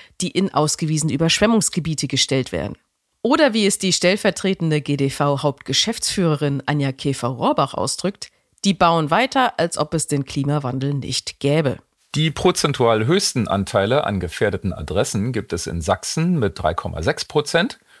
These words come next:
Speaker 2: Thüringen mit drei Komma drei Prozent und Rheinland-Pfalz mit zwei Komma sechs Prozent. Am niedrigsten ist die Quote in den Stadtstaaten Berlin und Hamburg, gefolgt von Schleswig-Holstein.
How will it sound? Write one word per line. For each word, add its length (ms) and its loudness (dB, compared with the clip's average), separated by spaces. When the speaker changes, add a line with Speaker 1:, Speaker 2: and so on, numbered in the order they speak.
Speaker 2:
Thüringen 580 2
mit 160 -2
drei 160 2
Komma 240 -2
drei 220 0
Prozent 600 -4
und 280 -2
Rheinland-Pfalz 880 -2
mit 180 -2
zwei 240 -2
Komma 320 -2
sechs 280 -2
Prozent. 680 -8
Am 180 2
niedrigsten 600 -2
ist 300 -6
die 80 -2
Quote 440 -4
in 160 -2
den 160 0
Stadtstaaten 680 2
Berlin 400 0
und 180 -6
Hamburg, 540 0
gefolgt 500 -2
von 160 -4
Schleswig-Holstein. 1160 -4